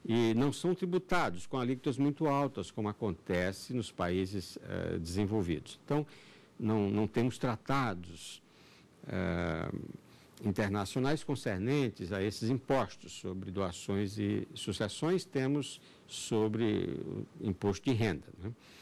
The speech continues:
Mas, eh, na realidade, são, são diferentes os, os critérios, né, de delimitação da competência tributária internacional, eh, de acordo com,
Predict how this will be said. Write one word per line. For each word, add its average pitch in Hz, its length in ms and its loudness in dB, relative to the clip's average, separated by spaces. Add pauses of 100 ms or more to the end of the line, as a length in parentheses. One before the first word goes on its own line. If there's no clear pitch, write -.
(360)
Mas, 113 420 0
eh, 95 480 0 (300)
na 110 280 0
realidade, 113 460 0
são, 101 320 -2
são - 160 -2
diferentes 98 880 -2
os, 95 380 -6
os - 200 -4
critérios, 123 920 0
né, 107 180 -6 (460)
de 107 140 0
delimitação 113 680 0
da 113 140 2
competência 101 600 0
tributária 92 500 -2
internacional, 92 800 0 (640)
eh, 98 760 0
de 98 140 2
acordo 127 720 0
com, 120 460 2